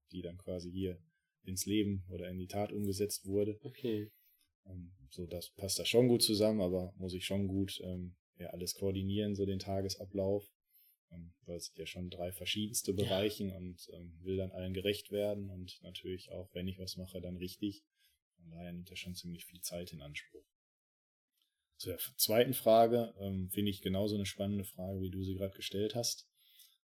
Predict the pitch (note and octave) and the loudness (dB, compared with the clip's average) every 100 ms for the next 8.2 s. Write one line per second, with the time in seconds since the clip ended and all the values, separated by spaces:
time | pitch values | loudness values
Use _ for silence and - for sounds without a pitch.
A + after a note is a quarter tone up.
0 | - F2+ F2+ F2+ F#2 _ _ _ _ _ | -8 -4 -4 -4 -8 _ _ _ _ _
1 | _ _ _ _ _ - F#2+ F#2+ G2 G2 | _ _ _ _ _ -8 -2 2 2 2
2 | G2 G2+ G2 F#2 F#2 - G2 A2 A#2 A2+ | 2 0 -2 -6 -8 0 2 2 -2 -4
3 | _ _ _ - - - A2 G#2 F#2 F2 | _ _ _ -6 -4 -4 -4 -2 -2 -4
4 | F2 F#2+ - F#2+ F#2+ F2+ - F2 F2 F#2 | -10 -16 -8 -8 -4 -4 -4 -4 -2 -4
5 | F2+ E2+ F2+ F2 E2+ - F2 E2+ E2+ E2+ | -6 -6 -8 -8 -6 -4 -6 -8 -10 -12
6 | E2+ E2 F#2+ A2 - - _ _ _ _ | -12 -6 -6 -4 -6 -8 _ _ _ _
7 | _ - E2+ E2+ E2 - F2+ E2+ F2 F2+ | _ -16 -14 -12 -12 -12 -10 -10 -10 -10
8 | E2+ - | -12 -12